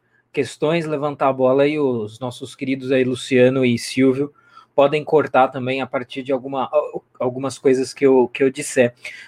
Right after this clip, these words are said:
O que eu queria chamar, eu queria chamar a atenção pra uma primeira coisa. É, o, claro, o Frankl, ele tá pegando o exemplo do campo de concentração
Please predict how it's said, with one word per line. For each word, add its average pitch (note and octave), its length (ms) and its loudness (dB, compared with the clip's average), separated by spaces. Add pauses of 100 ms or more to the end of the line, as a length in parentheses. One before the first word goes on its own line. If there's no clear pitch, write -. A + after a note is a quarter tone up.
O - 40 -20
que D4 60 -4
eu D#4+ 80 -4
queria C4+ 220 4
chamar, D3 360 2
eu D3 60 -6
queria A#3 160 4
chamar G#3+ 220 -2
a - 20 2
atenção G3+ 320 -2
pra G3 100 -6
uma G3 140 2
primeira F#3+ 360 0
coisa. C3 540 2 (320)
É, C3 360 0 (260)
o, F#3+ 120 0
claro, G#3 440 2
o E3+ 140 0
Frankl, A3 440 4
ele F#3 120 2
tá G3 160 0
pegando F#3 520 2
o F#3 40 6
exemplo E3+ 420 -4
do D3 140 -12
campo C#3+ 320 -6
de - 100 -20
concentração C3 960 -4